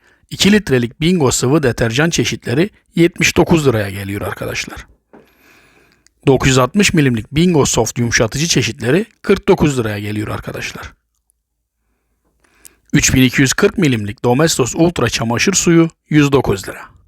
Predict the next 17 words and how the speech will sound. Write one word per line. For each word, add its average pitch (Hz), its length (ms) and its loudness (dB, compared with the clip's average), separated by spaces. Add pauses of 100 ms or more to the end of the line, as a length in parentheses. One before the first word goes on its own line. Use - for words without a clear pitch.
(1700)
Beş 185 260 2
litrelik 120 480 -4
Nasprik'in 156 640 -2
genel 127 360 0
amaçlı 117 420 -4
temizlik 117 480 -2
sıvısı 120 500 0 (120)
seksen 165 580 0
dokuz 123 320 0
lira. - 140 -12 (1600)
Bir 202 240 4
litrelik 123 440 0
Porçöz 139 540 2
pas 175 320 0
ve 170 80 -2
kireç 156 320 0
çözücü 123 520 -2